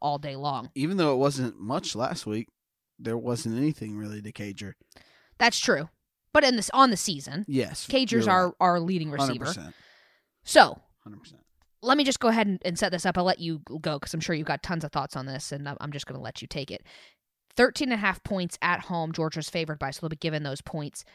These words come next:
Speaker 1: Uh, pretty comparable against the spread record for these two teams. Obviously, Georgia playing in the East has played a li-, arguably a little bit better of a, or a, easier of a schedule, rather. A and M was expected to do a little bit better than they have done this season,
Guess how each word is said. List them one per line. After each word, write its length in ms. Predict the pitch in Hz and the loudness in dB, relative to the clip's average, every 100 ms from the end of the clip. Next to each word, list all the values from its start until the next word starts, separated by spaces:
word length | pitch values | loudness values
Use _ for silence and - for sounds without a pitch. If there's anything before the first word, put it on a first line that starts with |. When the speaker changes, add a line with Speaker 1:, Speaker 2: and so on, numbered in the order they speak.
| _ | _
Speaker 1:
Uh, 220 | - 147 - | -2 -2 -2
pretty 400 | - - 285 302 | -4 -2 -2 0
comparable 560 | 277 - 226 214 220 | 0 2 4 4 4
against 300 | 196 185 180 | 2 0 -4
the 80 | 185 | -8
spread 400 | - 196 180 180 | -4 0 0 2
record 360 | 175 - 185 180 | -2 -2 -6 -6
for 140 | 180 | -6
these 220 | 175 175 | -6 -8
two 160 | - 180 | -8 -8
teams. 480 | - 175 170 160 - - - | -6 -4 -4 -6 -8 -20 -4
Obviously, 640 | 147 160 170 185 - 175 165 | 0 2 2 0 -2 -6 -8
Georgia 460 | - 165 160 160 | -4 -2 -2 -4
playing 380 | - 160 156 160 | -4 -6 -6 -4
in 80 | 160 | -6
the 200 | 160 180 | -6 -8
East 160 | 175 | -8
has 100 | - | -10
played 200 | - 403 | -8 -8
a 180 | 466 440 | -6 -4
li-, 260 | 427 415 415 | -4 -2 2
arguably 340 | 254 254 277 254 | 2 2 -2 -4
a 60 | |
little 120 | 226 | -4
bit 160 | 220 214 165 160 - _ | -4 -6 -8 -12 -14 _
better 260 | 170 180 180 | -2 0 0
of 80 | 170 | 0
a, 340 | 156 151 147 - 147 - | 0 -2 -4 -8 -10 -8
or 200 | 151 139 | -8 -6
a, 360 | 135 123 - - | -8 -10 -12 -8
easier 280 | 233 254 170 | -2 0 0
of 60 | 120 | -2
a 60 | |
schedule, 360 | - - - 107 | -8 -12 -12 -8
rather. 300 | 127 143 147 - - - | -6 -4 -6 -12 -20 -4
A 120 | 180 240 | 2 4
and 80 | |
M 180 | 269 254 | 6 4
was 240 | 226 190 180 | 4 2 -2
expected 480 | 170 - 202 - - | -2 -2 -4 -4 -10
to 80 | |
do 140 | 170 160 | -4 -2
a 20 | |
little 200 | 156 170 | -2 -2
bit 100 | 160 | -2
better 160 | 160 165 | -2 -2
than 140 | 160 | -4
they 100 | 147 | -6
have 400 | - - 170 208 | -4 2 2 4
done 180 | 247 254 | 2 2
this 140 | 262 | 0
season, 420 | - 254 247 247 | -2 -2 0 0